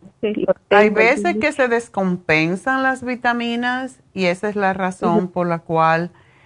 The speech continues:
Speaker 2: eh, necesitamos tomar todas las vitaminas del grupo B para poder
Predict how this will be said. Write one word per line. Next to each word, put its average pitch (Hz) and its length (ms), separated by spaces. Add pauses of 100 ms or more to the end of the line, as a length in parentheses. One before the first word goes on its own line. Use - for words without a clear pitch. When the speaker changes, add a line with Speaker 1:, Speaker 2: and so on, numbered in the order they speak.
(400)
Speaker 2:
eh, 170 160
necesitamos 185 1040
tomar 175 600 (280)
todas 214 480
las 247 200
vitaminas 185 680
del 170 160
grupo 160 460
B 156 340 (640)
para 170 540 (380)
poder 180 720